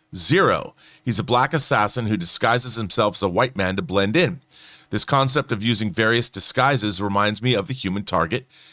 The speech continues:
and Warner Brothers tried to make that into a series, starring Rick Springfield back in nineteen ninety-two." I remember that.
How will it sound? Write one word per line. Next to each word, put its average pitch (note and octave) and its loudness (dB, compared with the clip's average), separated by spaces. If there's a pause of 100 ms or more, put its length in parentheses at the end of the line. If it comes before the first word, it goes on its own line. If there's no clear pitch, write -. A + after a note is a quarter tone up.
(140)
and G#2 -2
Warner C3 4
Brothers A2 0
tried G#2+ -2
to F#2+ -8
make F#2+ -4
that C#3+ 0
into F#2 -4
a D#2 -4
series, D#2+ -4 (460)
starring A2+ 2
Rick A#2+ 0
Springfield G2+ 0
back F2+ 0
in G#2 -2
nineteen F#2 -2
ninety-two." C3 0
I B2 4
remember A#2 0
that. D#2+ -2